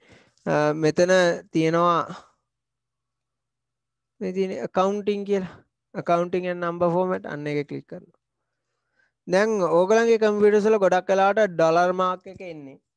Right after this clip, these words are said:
දැන් මගේ ආර් එස් කියලා ආවට ඕගලන්ගේ ඩොලර් මාක් එක එන්නේ. ඒකට හේතුව තමයි මගේ කම්පියුටර් එකේ මම ආර් එස් කියලා මේක වෙනම හදාගෙන තියෙනවා. රුපීස් කියලා වෙනම හදාගෙන තියෙනවා.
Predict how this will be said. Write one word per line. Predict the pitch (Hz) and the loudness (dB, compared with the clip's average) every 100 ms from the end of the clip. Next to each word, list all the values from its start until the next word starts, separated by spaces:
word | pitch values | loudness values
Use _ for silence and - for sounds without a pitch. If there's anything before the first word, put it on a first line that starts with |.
| _ _ _ _ _ _ | _ _ _ _ _ _
දැන් | 156 | -18
මගේ | 156 151 170 175 | -16 -16 -14 -12
ආර් | 151 156 160 | -10 -12 -14
එස් | 156 | -20
කියලා | - 165 165 | -20 -14 -12
ආවට | 156 170 | -12 -12
ඕගලන්ගේ | 196 165 160 160 175 | -16 -16 -16 -16 -16
ඩොලර් | 165 151 156 | -14 -12 -14
මාක් | 156 151 151 | -16 -20 -20
එක | 156 160 | -20 -20
එන්නේ. | 143 131 123 _ | -20 -20 -20 _
ඒකට | 247 147 156 | -20 -18 -16
හේතුව | 147 147 156 | -16 -16 -18
තමයි | 151 147 160 247 _ _ _ _ | -18 -16 -16 -16 _ _ _ _
මගේ | 151 143 143 165 | -18 -14 -14 -14
කම්පියුටර් | 175 175 175 175 175 | -16 -16 -14 -14 -14
එකේ | 180 190 | -14 -12
මම | 170 175 | -12 -12
ආර් | 160 151 160 | -10 -8 -10
එස් | 160 | -12
කියලා | - 170 170 | -14 -12 -10
මේක | 175 170 | -12 -12
වෙනම | 175 170 180 | -12 -12 -12
හදාගෙන | 160 139 147 147 143 | -12 -10 -8 -10 -12
තියෙනවා. | 139 135 131 | -12 -12 -12
රුපීස් | 131 139 156 156 151 | -14 -14 -12 -12 -14
කියලා | - 156 160 | -16 -12 -10
වෙනම | 156 156 | -10 -10
හදාගෙන | 147 139 139 147 170 180 | -10 -8 -4 -4 -4 -6
තියෙනවා. | 175 143 131 | -6 -8 -8